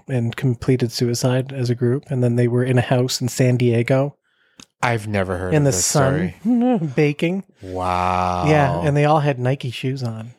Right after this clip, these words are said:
Speaker 2: Lovely.
Speaker 1: But they all thought they were gonna ascend up into some fucking comet.
Speaker 2: Because
Speaker 1: But
Speaker 2: of this comet.
Speaker 1: Yeah, because of the Hale-Bopp comet, that there were some aliens attached to the back of it.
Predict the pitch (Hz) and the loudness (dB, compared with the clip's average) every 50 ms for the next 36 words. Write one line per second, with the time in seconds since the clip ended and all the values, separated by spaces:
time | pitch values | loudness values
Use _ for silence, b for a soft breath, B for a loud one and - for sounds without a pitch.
0 | _ _ _ _ _ - 98 95 90 85 - 80 78 78 85 87 - 147 139 - | _ _ _ _ _ -4 -2 0 0 -2 -2 -4 -6 -6 -6 -4 -2 0 2 2
1 | 143 143 147 151 - - 147 - 151 135 143 135 131 131 123 123 127 127 123 - | 4 4 2 2 2 0 0 0 0 -2 -2 -2 -2 -2 -2 -2 -2 -4 -6 -6
2 | - - 139 135 135 131 131 127 - - 127 120 120 113 - - 131 127 120 - | -4 -2 -2 -2 0 -2 -4 -6 -6 -6 -8 -8 -8 -8 -6 -6 -6 -8 -8 -8
3 | - 127 - - 123 117 120 120 - - 131 127 120 120 - 110 101 139 143 151 | -10 -10 -8 -8 -8 -8 -10 -12 -10 -8 -6 -6 -6 -6 -6 -4 -2 0 0 0
4 | 147 95 90 98 92 90 - - - 92 90 87 85 82 - 151 151 147 135 120 | 0 0 -4 -4 -4 -6 -6 -6 -6 -6 -6 -6 -6 -2 2 4 4 4 4 2
5 | 127 143 120 147 127 135 131 107 135 135 131 120 127 127 131 - - 135 123 120 | 0 -2 -2 0 0 0 2 2 2 0 0 0 0 -2 -2 -4 -4 -4 -2 -2
6 | 117 - 120 - 127 117 - - 135 127 - - 127 127 131 131 127 123 120 - | -4 -6 -6 -6 -6 -6 -6 -6 -6 -6 -6 -6 -6 -6 -4 -4 -4 -4 -4 -6
7 | - - - 139 127 123 - - - 127 120 123 120 123 131 - - 127 123 - | -8 -8 -6 -6 -6 -6 -8 -10 -10 -10 -8 -8 -8 -10 -12 -12 -14 -16 -16 -16